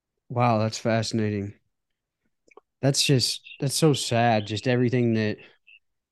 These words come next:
went on during that time and all of the abuses of power and, uh,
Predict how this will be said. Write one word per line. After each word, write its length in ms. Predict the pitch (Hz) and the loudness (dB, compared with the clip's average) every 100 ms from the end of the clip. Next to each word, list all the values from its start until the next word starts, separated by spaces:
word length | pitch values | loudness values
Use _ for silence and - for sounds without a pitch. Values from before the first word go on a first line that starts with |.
| _ _ _ _ _ - | _ _ _ _ _ 2
went 200 | 147 143 | 6 6
on 240 | 131 131 | 6 4
during 260 | 127 123 120 | 4 4 4
that 240 | 120 117 | 2 0
time 380 | 120 113 123 120 | -2 0 2 2
and 80 | 117 | 2
all 220 | 117 120 | 0 0
of 100 | 117 | -2
the 140 | 123 | -2
abuses 460 | 117 113 127 120 113 | -2 -2 -2 -2 -6
of 120 | 101 | -6
power 640 | - 113 120 123 131 131 123 | -2 2 4 2 2 2 0
and, 260 | 110 110 | 0 0
uh, 340 | 113 110 107 | 0 0 -2